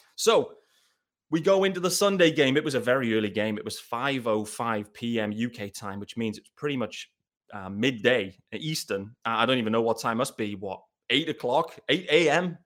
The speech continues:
Uh, on West Coast time, so those Dodgers fans had to get up real early. But we went from Sandy to Sandy two point oh, Eddie Cabrera. Um, we were looking at what could he do against a very tough Dodgers lineup, obviously.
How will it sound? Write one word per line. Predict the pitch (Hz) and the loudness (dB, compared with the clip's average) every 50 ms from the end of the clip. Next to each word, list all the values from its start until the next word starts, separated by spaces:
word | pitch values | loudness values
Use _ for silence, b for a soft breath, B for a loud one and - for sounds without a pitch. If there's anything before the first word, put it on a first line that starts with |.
| _ _ - | _ _ -14
Uh, | 113 110 110 110 107 104 - | -12 -10 -8 -8 -8 -6 -6
on | 120 117 113 107 | -4 -4 0 0
West | 131 170 165 - | 0 0 0 -2
Coast | - 117 107 104 - | -6 -6 -6 -6 -8
time, | - 98 98 95 | -8 -8 -8 -8
so | - 110 | -4 -2
those | 117 120 120 | -2 -2 -2
Dodgers | - 120 110 - - 98 - | -2 -2 -4 -4 -6 -10 -14
fans | - 104 101 104 101 | -12 -12 -12 -10 -10
had | 101 92 | -10 -10
to | - | -10
get | - 110 101 | -8 -8 -8
up | 101 98 - | -8 -8 -6
real | 104 107 127 131 117 | -4 -4 -2 -2 0
early. | 101 98 98 101 | -2 -2 -2 0
But | 92 165 165 - - - _ _ _ _ _ _ _ _ _ _ _ _ _ _ _ - | 2 2 2 2 0 -6 _ _ _ _ _ _ _ _ _ _ _ _ _ _ _ -8
we | 107 113 | -4 -2
went | 110 123 123 120 | 0 0 0 -2
from | - 110 | -4 -6
Sandy | 104 - 127 127 135 139 131 139 135 | -4 0 0 0 0 0 -2 -4 -4
to | - 110 | -6 -8
Sandy | - - 117 117 113 104 | -6 -4 -4 -4 -4 -4
two | - - 120 | -4 -6 -6
point | 113 - 113 101 110 | -4 -4 -6 -2 0
oh, | 110 104 104 | 0 0 0
Eddie | - 117 123 131 | 0 0 0 0
Cabrera. | 113 - 107 95 110 113 113 117 117 113 110 107 - b b b b b b b b b b b | -2 -4 -4 0 2 4 4 4 4 4 2 0 -4 b b b b b b b b b b b
Um, | 113 104 104 104 107 | -6 -4 -4 -2 -2
we | 110 113 | -2 0
were | 117 | 0
looking | 117 123 123 123 131 117 | 2 2 2 0 0 -2
at | 113 107 | -2 0
what | 131 156 151 | 0 0 2
could | - 175 | 2 2
he | 160 165 | 2 4
do | 160 208 220 170 - - - _ _ - - | 4 6 4 4 2 0 -8 _ _ -10 -6
against | 117 135 147 156 151 - - - - _ - 117 | -2 -2 -2 -2 -4 -8 -10 -12 -16 _ -8 -4
a | 120 117 113 | -4 -2 -2
very | 110 113 131 135 139 139 131 | 0 2 2 2 2 2 0
tough | 131 - - 135 120 120 - - | -4 -4 -4 -4 -4 -4 -4 -4
Dodgers | - 120 113 107 - 113 101 | -2 0 0 0 -2 -4 -4
lineup, | 110 110 107 110 107 107 107 | -2 -2 -2 0 -2 -2 -2
obviously. | - 107 110 107 117 113 107 - - 120 110 110 107 | -2 -2 -2 0 0 -2 -2 -2 -2 -4 -4 -4 -6